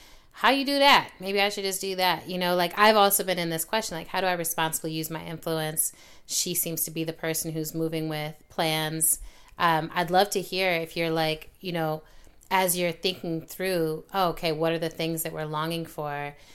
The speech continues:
you know, how you're seeing some of those candidates moving in them. But before we get to that place, I'd love to also hear, the concern I also have in elections is always, how do I not drop everything I work, I'm working on and I care about,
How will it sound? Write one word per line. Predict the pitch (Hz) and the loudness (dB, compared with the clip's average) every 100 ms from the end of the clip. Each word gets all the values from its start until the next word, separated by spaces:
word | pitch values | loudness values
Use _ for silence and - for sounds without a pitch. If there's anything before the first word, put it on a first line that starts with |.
| - - - - - - - | -20 -20 -20 -20 -20 -20 -6
you | 190 | -4
know, | 160 151 156 | -2 -2 -6
how | - - 170 | -4 0 2
you're | 160 | 2
seeing | 156 - 175 175 | 0 -2 -2 -4
some | - 147 | -6 -6
of | |
those | 147 151 | -8 -8
candidates | 156 151 156 165 - | -8 -10 -8 -8 -6
moving | 156 160 175 | -8 -6 -8
in | 185 | -8
them. | 190 202 220 - - - - | -8 -8 -10 -14 -20 -20 -12
But | 160 175 165 | 0 2 2
before | 180 175 202 202 | -2 -4 -2 0
we | 208 | 0
get | 202 180 | 0 -2
to | - | -2
that | 170 175 190 | -4 -6 -6
place, | - 185 170 - - - - - | -4 -4 -2 -6 -10 -20 -10 2
I'd | 202 | 4
love | 214 262 | 6 4
to | 285 - | 2 2
also | 196 202 | 2 2
hear, | 202 196 185 | 0 0 0
the | |
concern | 190 196 196 240 262 | -2 -2 0 2 2
I | 233 185 | 2 0
also | 180 - | 0 -2
have | 180 185 185 | 2 0 0
in | 185 | -2
elections | 180 180 - 202 196 | -4 -4 -4 -4 -4
is | 175 | -4
always, | 170 170 180 170 165 165 - - - - - - | -4 -2 0 0 0 -2 -4 -10 -20 -20 -20 -8
how | - 214 | 4 6
do | 240 | 8
I | 220 196 | 6 4
not | 190 180 175 180 - | 2 0 2 0 -2
drop | 170 170 175 185 160 - - | -8 0 4 4 2 -2 -8
everything | 185 185 175 175 | -6 -4 -4 -2
I | 160 | -2
work, | 160 165 - - - | -2 -4 -8 -16 -10
I'm | 180 165 | -6 -4
working | 170 175 165 | -4 -4 -4
on | 156 | -4
and | 151 | -4
I | 143 | -8
care | - 180 180 | -4 -2 0
about, | 165 151 151 160 | -2 -6 -8 -12